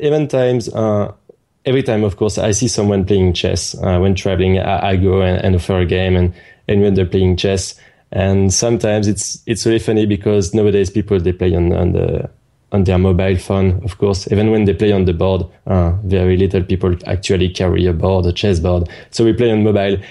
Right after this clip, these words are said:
and, and sometimes they just launch the Lichess mobile app. I just have a, I just have a small smile, but I, I enjoy not saying,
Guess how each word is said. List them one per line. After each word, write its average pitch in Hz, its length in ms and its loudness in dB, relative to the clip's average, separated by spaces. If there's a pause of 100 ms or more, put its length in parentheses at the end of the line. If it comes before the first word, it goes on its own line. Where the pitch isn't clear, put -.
(140)
and, 107 300 0
and 117 200 -2
sometimes 107 600 0
they 107 120 2
just 104 360 -2 (320)
launch 110 480 0
the 107 100 2
Lichess 107 440 -2
mobile 101 300 0
app. 98 260 -4 (480)
I 117 240 0
just 127 280 -4
have 113 240 -2
a, 110 240 0
I 117 80 -2
just 120 200 -4
have 117 140 -4
a 104 60 -2
small 117 260 0
smile, 101 380 -2
but 95 260 -2
I, 123 200 -2
I 123 80 0
enjoy 123 340 0
not 107 200 0
saying, 98 540 -2